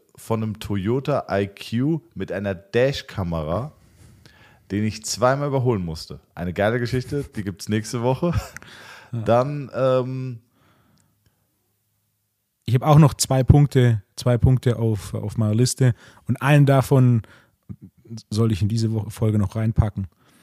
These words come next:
Speaker 1: Okay,
Speaker 2: Und
Speaker 1: komm.
Speaker 2: zwar
Speaker 1: Ich war schon am, am, am Abmoderieren.
Speaker 2: Du hast noch nicht mein Modul vier besucht. Bei diesem Modul vier erzähle ich immer eine Geschichte.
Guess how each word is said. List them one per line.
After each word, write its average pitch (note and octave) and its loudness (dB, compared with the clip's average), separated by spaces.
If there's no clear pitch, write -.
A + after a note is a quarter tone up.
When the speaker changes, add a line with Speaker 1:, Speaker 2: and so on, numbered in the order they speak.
Speaker 1:
Okay, G#2+ -2
Speaker 2:
Und A2 2
Speaker 1:
komm. F2 2
Speaker 2:
zwar G#2+ -2
Speaker 1:
Ich E2+ -12
war G2+ 0
schon G2+ 0
am, G2+ 2
am, G2+ -2
am G2 -4
Abmoderieren. F2 0
Speaker 2:
Du B2 2
hast B2 4
noch B2 10
nicht D3 10
mein B2 6
Modul A2+ 4
vier C3 2
besucht. G2+ -4
Bei A#2 4
diesem F3 6
Modul E3 4
vier F3 2
erzähle B2+ -2
ich G#2 -6
immer F3 8
eine B2+ 2
Geschichte. A2 -4